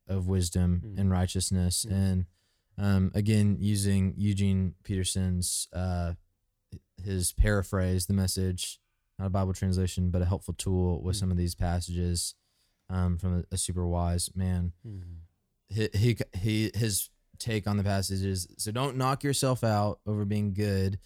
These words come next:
Speaker 1: and don't go over, overboard being wise. Believe me,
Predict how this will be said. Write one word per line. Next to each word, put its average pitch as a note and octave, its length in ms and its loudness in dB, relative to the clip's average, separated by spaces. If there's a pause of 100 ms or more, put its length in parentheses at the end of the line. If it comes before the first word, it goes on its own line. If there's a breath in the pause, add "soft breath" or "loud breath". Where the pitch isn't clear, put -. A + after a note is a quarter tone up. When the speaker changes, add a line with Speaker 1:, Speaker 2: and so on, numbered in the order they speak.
(140 soft breath)
Speaker 1:
and F#2+ 80 -4
don't A2 220 -2
go A#2 380 2
over, G2+ 280 -2
overboard G2+ 580 2
being G2 240 2
wise. F2+ 360 0
Believe A2 340 0
me, F2+ 240 -2